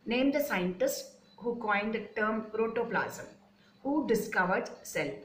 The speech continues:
Who discovered nucleus? Who discovered simple microscope?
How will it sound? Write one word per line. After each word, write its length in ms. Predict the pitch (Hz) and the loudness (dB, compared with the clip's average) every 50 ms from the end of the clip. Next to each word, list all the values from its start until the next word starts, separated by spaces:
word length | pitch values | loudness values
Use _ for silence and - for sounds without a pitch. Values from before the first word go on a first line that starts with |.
| - - _ _ _ _ - | -18 -20 _ _ _ _ -2
Who 240 | 254 269 285 277 | 0 2 2 2
discovered 640 | - 214 - - - - 190 175 175 190 220 - - - | 4 2 2 2 2 2 2 2 4 2 2 0 -2 -2
nucleus? 720 | - 180 175 170 175 - 151 151 151 151 - - - - - - - - - - _ _ | 2 2 2 2 2 -2 -4 -2 -2 -2 -2 -4 -6 -10 -16 -20 -20 -20 -20 -20 _ _
Who 220 | - 254 262 277 220 | -2 0 0 0 0
discovered 600 | 254 226 - - - 208 175 165 180 208 202 - | 0 -2 -2 -2 0 0 2 2 2 0 0 -4
simple 540 | - - 240 233 233 233 - 269 302 302 - - | -6 -4 -2 -2 0 2 2 2 2 2 0 0
microscope? 840 | 185 175 175 - - 180 - - - - 185 - - - - - | 0 0 0 0 -2 -4 -6 -6 -8 -4 -2 -2 -2 -2 -4 -10